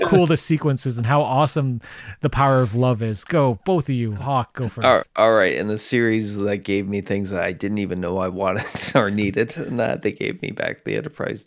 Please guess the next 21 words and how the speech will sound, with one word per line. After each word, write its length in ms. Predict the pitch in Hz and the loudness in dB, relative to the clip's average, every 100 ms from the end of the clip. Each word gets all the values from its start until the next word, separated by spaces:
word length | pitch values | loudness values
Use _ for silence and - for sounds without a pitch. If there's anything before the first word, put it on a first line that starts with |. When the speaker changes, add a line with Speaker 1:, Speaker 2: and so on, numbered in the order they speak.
| - | -8
Speaker 2:
D. 380 | 107 101 104 - - - _ _ | -4 -4 -6 -12 -20 -20 _ _
Speaker 1:
Yep. 100 | 117 | -2
Speaker 2:
Yeah, 180 | - - - | 0 0 2
I 120 | 135 | 4
didn't 240 | 139 127 | 6 6
know. 280 | 127 110 98 - _ | 6 4 2 -4 _
I 80 | - | -8
did 240 | 113 131 120 | -6 -6 -2
not 240 | 107 92 | -2 0
Speaker 1:
I 60 | 143 | 2
did 140 | 139 | 2
Speaker 2:
know. 40 | |
Speaker 1:
not 220 | 127 117 - _ | 0 -2 -6 _
either. 260 | 147 117 107 - _ _ | -10 -8 -10 -14 _ _
I 80 | 135 | -6
did 140 | 117 | -4
not 180 | 117 113 | -4 -2
have 120 | 127 | 0
Speaker 2:
No, 80 | 95 | 0
Speaker 1:
an 40 | |
inkling. 400 | 113 107 107 101 | 0 -2 -4 -4